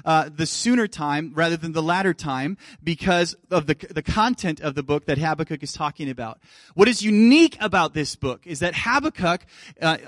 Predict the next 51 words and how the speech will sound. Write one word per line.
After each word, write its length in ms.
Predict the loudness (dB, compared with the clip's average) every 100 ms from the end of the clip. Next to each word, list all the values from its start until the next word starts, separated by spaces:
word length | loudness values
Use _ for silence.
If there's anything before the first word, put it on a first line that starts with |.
| -10 -6
many 380 | 0 4 4
of 60 | 2
the 80 | 0
pr-, 200 | -4 -6
prophetic 500 | -4 -4 -2 -4 -2
books 300 | -4 -4 -6
or 60 |
the 100 | -6
minor 300 | -2 -2 -2
prophets 480 | -2 -2 -2 -4 -4
that 100 | -2
were 100 | -2
written 380 | -2 -4 -6 -12 -14 -2
were 100 | 2
written 320 | 4 4 2
as 240 | -2 -4 -4
warnings 520 | 0 0 0 -4 -8
of 140 | -14
judgment 560 | -6 -4 -4 -6 -10 -10 _ _ _ _ _ -6
to 120 | -2
the 120 | -2
children 420 | -6 -6 -2 -2 -2
of 80 |
Israel 480 | -2 -2 2 0 0
or 80 | -4
Judah. 460 | -6 -6 -6 -10 -16 _ _ _ _ _ _ _
And 200 | -4 -4 -6 -18 -14
th-, 140 | -2 0
what's 220 | 0 0
unique 320 | 2 2 2
about 280 | 2 0 2
this 220 | 2 2
book 240 | -2 -2
is 160 | -4 -2
that 140 | 0
it 100 | 0
is 180 | 0 0
a 60 | -4
warning 480 | 0 2 4 2 -2
and 100 | -4
it 60 |
is 120 | -4
talking 340 | -6 -8 -8 -8
about 260 | -6 -6
judgment, 380 | -6 -6 -6 -6
but 100 | -6
actually 360 | -6 -8 -8 -8
what 180 | -8 -6
this 160 | -8
book 240 | -8 -10 -10
is, 300 | -12 -12